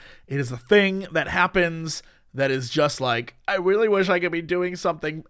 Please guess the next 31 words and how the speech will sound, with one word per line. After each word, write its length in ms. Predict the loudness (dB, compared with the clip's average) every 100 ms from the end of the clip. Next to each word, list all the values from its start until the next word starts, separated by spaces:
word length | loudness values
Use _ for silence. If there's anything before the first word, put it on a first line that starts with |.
| -2
else 320 | 0 0 -4
today 340 | -6 -2 -2
besides 600 | -2 -6 -2 0 0 -2 -2
taxes," 600 | 0 0 -2 -12 -14 -18 -20 -20 -4
right? 260 | 0 0 0
Or, 220 | -2 0
"I 120 | 0
have 180 | 2 2
to 80 | 2
manage 280 | -2 -2 -4
this 120 | -6
contract. 580 | -4 -4 -2 -6 -10 -8
I 80 | -6
have 120 | -4
to 80 | -2
look 200 | 0 0
at 80 | -2
this 280 | -4 -4 -12 _ -4
thing." 200 | -4 -4 -18 -20 -4
Like, 140 | -4 4
oh 200 | 4 4
my 120 | 0
God. 360 | 0 -2 -2 -14 -20 _ _
Admin 480 | 4 6 6 0 0
tasks? 680 | 2 4 4 0 -6 -8 -8 _ _ _
Being 200 | -6 0
an 60 | 2
administrator 480 | 4 2 2 0 -2
sucks, 640 | -6 -10 0 2 2 -2
y'all. 400 | -2 0 -2 -4 -14 _ -10
Not 560 | 0 4 4 2 -12